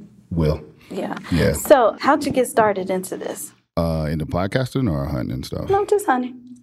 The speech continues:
Speaker 2: All the outdoorsy stuff.
Speaker 1: Yeah, so the outdoorsy stuff, I mean, I grew up on a dirt road in South Carolina. So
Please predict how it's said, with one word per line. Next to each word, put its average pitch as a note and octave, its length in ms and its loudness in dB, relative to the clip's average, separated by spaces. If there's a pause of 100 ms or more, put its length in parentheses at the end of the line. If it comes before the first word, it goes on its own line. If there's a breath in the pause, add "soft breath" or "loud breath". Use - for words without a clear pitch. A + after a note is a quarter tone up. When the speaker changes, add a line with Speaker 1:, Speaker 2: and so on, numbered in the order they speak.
(140)
Speaker 2:
All G#3+ 120 2
the G#3+ 80 -2
outdoorsy - 600 -2
stuff. - 400 -4
Speaker 1:
Yeah, F#2 360 4
so F2 880 2 (400 loud breath)
the F2+ 100 0
outdoorsy G2+ 460 2
stuff, E2 260 0
I E2 60 -2
mean, E2 160 0
I F#2+ 40 4
grew F#2+ 200 2
up - 60 0
on E2+ 80 2
a D#2 40 0
dirt D#2+ 200 0
road D#2 120 0
in D2+ 60 -4
South D#2 240 0
Carolina. C#2 400 -2 (260)
So D2 580 -2